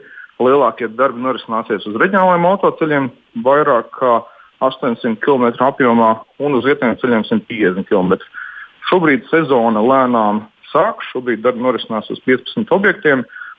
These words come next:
bet pēc māju brīvdienām arī sāksies aktīvāk būvdarbi, un jau iepriekš iedzīvotājiem jāatvainojas par nērtībām, jo šīs nērtības atkal būs.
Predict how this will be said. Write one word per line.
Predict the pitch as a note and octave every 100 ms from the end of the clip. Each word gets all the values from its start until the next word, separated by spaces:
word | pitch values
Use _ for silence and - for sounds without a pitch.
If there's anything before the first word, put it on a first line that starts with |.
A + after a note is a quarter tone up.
| -
bet | A#2
pēc | A#2+ -
māju | A#2+ C3+ B2+
brīvdienām | C#3+ D3+ B2+ A#2 A2 A2 - - A2+
arī | A2+ G#2+ - - -
sāksies | A#2+ A2+ G2 D3+
aktīvāk | - B2+ A2+ A2+ A2
būvdarbi, | C3+ B2+ A#2 G#2 G#2+
un | G#2 - - _ - _ _ _ _ -
jau | G#2
iepriekš | B2+ B2 A#2+ G2 - - - - A#2+
iedzīvotājiem | A2 G#2+ G#2+ A2 G2 A#2+
jāatvainojas | A2+ A#2 A2 G2+
par | G#2+
nērtībām, | B2 C3+ - A2 G#2+ G2+ G#2
jo | G2 -
šīs | G#2 -
nērtības | A2 - G2 F2 G#2
atkal | - F2+
būs. | F2 C#2+